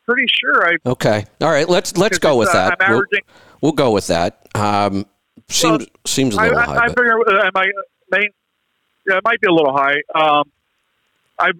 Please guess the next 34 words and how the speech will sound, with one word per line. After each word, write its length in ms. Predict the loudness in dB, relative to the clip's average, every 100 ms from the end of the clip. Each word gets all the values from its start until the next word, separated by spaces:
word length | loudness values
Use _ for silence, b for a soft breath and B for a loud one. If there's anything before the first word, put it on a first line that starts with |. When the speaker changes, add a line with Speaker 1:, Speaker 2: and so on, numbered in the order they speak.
| -4
Speaker 1:
I 120 | -2
worked 260 | 0 -2 -2
out 120 | -2
the 80 | -2
numbers, 400 | -2 0 -2 -2
and 100 | -6 -6 _ _ _ _ _ _ _ _ _ _ _ _ _ _
maybe 280 | -4 -2 0
I 120 | 0
screwed 280 | -2 -4 -2
'em 120 | 0
up 120 | -2 -2
a 40 |
little 200 | 0 0
Speaker 2:
So, 100 | 2
Speaker 1:
bit, 120 | 0
but 220 | 0 0 0
Speaker 2:
but 80 |
Speaker 1:
I 20 | -2 0
figured 300 | 2 0 0
it's 160 | -4 -4 -4
better 220 | -2 0
to 80 | -2
be, 60 | -2
go 200 | -2 -2 -2
high 240 | -2 0
than 120 | -2 -2
low. 240 | 0 0 2
Speaker 2:
Yeah, 220 | 2 2
so, 360 | 2 2 2 0
so 200 | 0 2
let's 280 | 2 0 0
even 240 | 2 2
say 220 | 0 0
it's 120 | -2